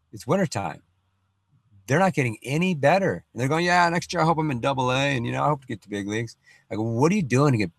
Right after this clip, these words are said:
better?" Well, they're going to the weight room, but they're just maintaining their strength, most of them. They're not really developing arm strength. They're not really getting faster, most of them.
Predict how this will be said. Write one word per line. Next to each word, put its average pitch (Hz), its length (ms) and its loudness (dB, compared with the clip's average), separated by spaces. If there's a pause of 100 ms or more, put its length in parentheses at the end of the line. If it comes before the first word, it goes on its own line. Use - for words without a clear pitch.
better?" 110 340 2 (260)
Well, 143 120 4
they're 170 100 6
going 208 140 8
to 147 80 6
the 98 40 2
weight 107 240 2
room, 98 380 -10
but - 220 -4
they're 143 100 2
just 165 160 2
maintaining 110 560 0
their 85 140 -6 (300)
strength, 104 440 -4
most 95 300 -2
of 82 80 -8
them. 98 160 -14 (340)
They're 127 100 2
not 156 180 6
really 110 400 2 (180)
developing 104 560 0
arm 90 200 -6
strength. 82 260 -8
They're 101 80 -6
not 131 180 2
really 120 220 0
getting 92 340 -4
faster, 87 520 -6
most 80 320 -10
of 85 40 -8
them. 85 120 -10